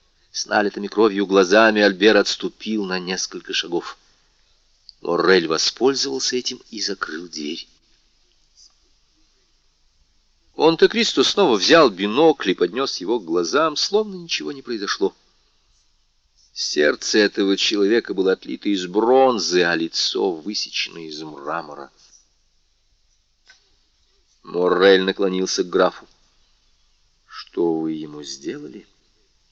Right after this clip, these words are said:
шёпотом спросил он. "Я? Ничего, по крайней мере, лично", сказал Монте-Кристо. "Однако эта странная сцена должна иметь причину.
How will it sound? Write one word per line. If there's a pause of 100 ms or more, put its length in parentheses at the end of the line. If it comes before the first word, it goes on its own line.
(240)
шёпотом
спросил
он. (400)
"Я? (680)
Ничего, (560)
по
крайней
мере,
лично", (640)
сказал
Монте-Кристо. (420)
"Однако
эта
странная
сцена
должна
иметь
причину.